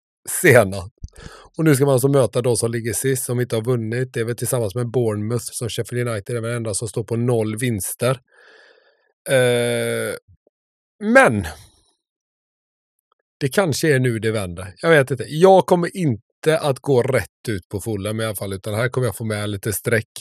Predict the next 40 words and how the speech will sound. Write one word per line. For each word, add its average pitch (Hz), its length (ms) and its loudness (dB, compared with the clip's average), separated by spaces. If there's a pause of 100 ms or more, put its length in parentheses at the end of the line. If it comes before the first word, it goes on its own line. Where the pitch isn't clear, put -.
(600)
på 120 80 -4
mina 110 200 6
egna 104 260 4
system. 120 500 2
Jag 120 120 4
vet 120 140 0
inte 117 160 0
hur 113 80 4
ni 120 180 2
tänker, 123 440 2
men, 113 460 0
eh, 110 400 -2 (480)
jag, 160 560 6
jag 165 240 8
vill 165 120 4
inte 139 220 4
bara 127 200 8
ha 107 200 6
ettan 107 520 -2
och, 110 160 -4
och 113 80 -2
lägga 110 240 -2
den 107 120 -4
här 104 80 -2
matchen 101 300 -4
åt 92 100 -8
sidan 104 320 -6
bara 101 120 -4
för 101 100 -8
att 92 100 -12
Sheffield 98 420 -6
har 101 120 -4
varit, - 460 -12
eh, 98 400 -8 (400)
<laughs> 143 100 -4 (920)
har, 107 220 -4 (400)
vad 110 100 0
ska 110 60 -2
man 101 100 -2
säga, 95 160 -2